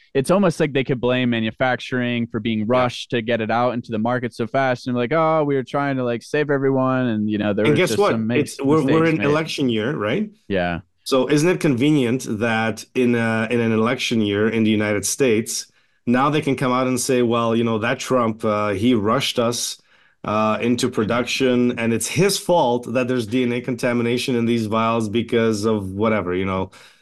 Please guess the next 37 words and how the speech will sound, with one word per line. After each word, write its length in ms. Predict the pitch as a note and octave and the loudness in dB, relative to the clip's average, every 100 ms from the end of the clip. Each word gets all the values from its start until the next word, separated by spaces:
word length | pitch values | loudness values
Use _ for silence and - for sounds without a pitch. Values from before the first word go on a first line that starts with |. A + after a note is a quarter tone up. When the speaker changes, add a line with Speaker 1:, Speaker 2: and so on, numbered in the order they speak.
| _ | _
Speaker 2:
uh, 80 | F#2+ | -2
we 120 | G2 | 2
were 140 | A2+ G#2 | 4 4
rushed 380 | A2 B2 - - | 2 0 -2 0
to 180 | A2+ | 0
do 260 | G#2 G#2+ G#2 | 2 2 0
this 260 | G2 A#2 - | 0 -2 -2
step 600 | - - - A2+ A2 G2+ | -6 -6 -2 0 0 -2
or 120 | F#2+ | -2
this 180 | A#2 A#2+ | -2 0
step 220 | A#2 G2+ | -2 0
differently, 600 | A2+ - A2+ G#2+ A2 A2+ | -2 0 -2 0 2 2
but, 380 | G#2 G2+ G2 G#2 | 2 -2 -2 -2
uh, 260 | F#2+ F#2+ F2+ | 0 0 0
so 100 | G#2+ | 0
it's 140 | G2 | 2
all 120 | A#2+ | 0
Trump's 320 | A#2 A#2 A#2 | 0 -2 -2
fault, 340 | - G2+ G#2 G#2+ _ - | -2 -2 -2 -4 _ -14
but 140 | - G#2 | -4 0
now 180 | A#2 B2 | 2 2
we 100 | B2+ | 2
can 140 | A2+ | 0
fix 320 | G#2+ A#2+ A#2+ | 0 -2 0
it." 240 | A2 G2+ G#2+ | -2 -2 -4
And, 400 | G2+ G2 F#2+ G#2+ | -4 -2 -4 -4
you 80 | F#2 | -4
know, 140 | E2+ | -4
like, 280 | F#2+ G2+ G2+ _ _ _ _ | -4 -4 -6 _ _ _ _
like, 220 | - B2 A#2+ | 0 2 4
this 180 | F#3+ | 2
can 200 | - F3+ | 2 2
be 420 | C3 B2 A2+ A2 - _ _ _ | 4 2 2 -2 -10 _ _ _
co-opted 580 | - C3+ A2+ A2+ A#2+ - | 0 2 2 0 -4 -4
politically 520 | G#2 G#2+ G#2 - F#2 | -2 0 0 0 -2
as 160 | E2 F2 | -2 -4
well. 340 | E2+ B1+ - | -6 -6 -14